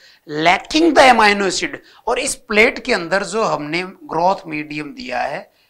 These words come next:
इस ग्रोथ मीडियम के अंदर, इसमें जो ग्रोथ मीडियम है, इस ग्रोथ मीडियम में एमिनो एसिड जो है वो एब्सेंट है।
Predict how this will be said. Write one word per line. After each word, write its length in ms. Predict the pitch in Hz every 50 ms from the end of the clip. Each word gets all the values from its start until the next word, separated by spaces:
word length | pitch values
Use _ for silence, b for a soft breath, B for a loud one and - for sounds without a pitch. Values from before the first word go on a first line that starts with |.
| _ _ _ _ _
इस 160 | 202 190 - -
ग्रोथ 540 | 165 147 160 170 180 202 226 277 - - -
मीडियम 440 | 190 180 175 165 160 165 156 151 156
के 120 | 147 -
अंदर, 340 | 135 120 117 117 113 117 113 _ _ _ _ _
इसमें 580 | 156 147 - - - 127 120 123 127 - - 233 _ _ _ _ _ _ _ _ _ _ _ _ -
जो 300 | 139 131 127 143 151 147
ग्रोथ 840 | 135 127 120 120 139 143 151 156 160 165 165 175 180 - _ - _ _
मीडियम 640 | 139 131 135 135 135 135 131 139 135 139 135 127 117
है, 420 | - 131 123 113 110 113 - _ _ _ _ _ _ _ _ _ _ _ _ _ _ _ _ _ _ _ _ _ _ _ _ _ _ _ - - _ _ _ _ _ _ _ _ _ _ -
इस 140 | - - -
ग्रोथ 460 | 156 143 139 175 208 233 233 - -
मीडियम 500 | 170 147 143 143 135 135 135 139 135 131
में 360 | 131 131 127 135 156 175 175 _ _ _ _ _ _ _ -
एमिनो 920 | 175 175 175 180 185 185 202 208 208 208 208 214 220 220 233 - - _ _ -
एसिड 500 | 165 165 - - - - 190 196 185 175
जो 220 | 165 160 175 175
है 320 | 160 143 147 175 190 _ _ _ _ _ _ _ 190
वो 100 | 202 208
एब्सेंट 540 | 208 - - - - 254 247 - 185 - -
है। 220 | - - - _